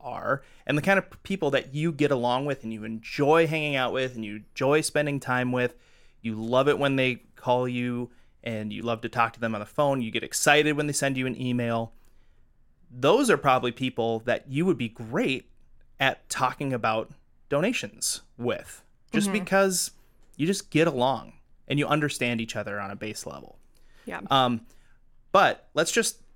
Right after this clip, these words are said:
Speaker 1: go back to that. So that's one good question to ask yourself. Am I just avoiding it because I've sort of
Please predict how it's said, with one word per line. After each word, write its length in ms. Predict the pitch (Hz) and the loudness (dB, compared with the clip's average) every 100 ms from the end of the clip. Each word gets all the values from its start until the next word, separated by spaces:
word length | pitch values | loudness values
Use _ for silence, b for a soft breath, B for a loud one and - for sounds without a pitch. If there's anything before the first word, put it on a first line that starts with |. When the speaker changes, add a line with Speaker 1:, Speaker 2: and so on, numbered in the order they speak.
| 151 | 0
Speaker 1:
go 120 | 165 | 2
back 280 | 170 151 139 | 6 4 2
to 60 | |
that. 180 | 120 120 | 0 0
So 100 | - | 2
that's 180 | 156 156 | 2 2
one 280 | 147 151 147 | 0 2 4
good 160 | 143 120 | 2 2
question 400 | 127 110 - 110 | -2 -2 -4 -6
to 140 | 101 | -6
ask 280 | 107 - - | -6 -10 -14
yourself. 440 | - - - - - | -14 -10 -8 -8 -6
Am 140 | 127 | 0
I 100 | 131 | 2
just 200 | 147 156 | 2 2
avoiding 460 | 156 123 131 127 139 | 0 2 2 2 0
it 120 | 131 | -4
because 320 | 123 - 120 | -6 -6 -4
I've 420 | 117 110 110 - - _ _ _ | -2 -2 -6 -18 -20 _ _ _
sort 300 | - 143 135 | -4 2 2
of 200 | 120 110 | 2 -2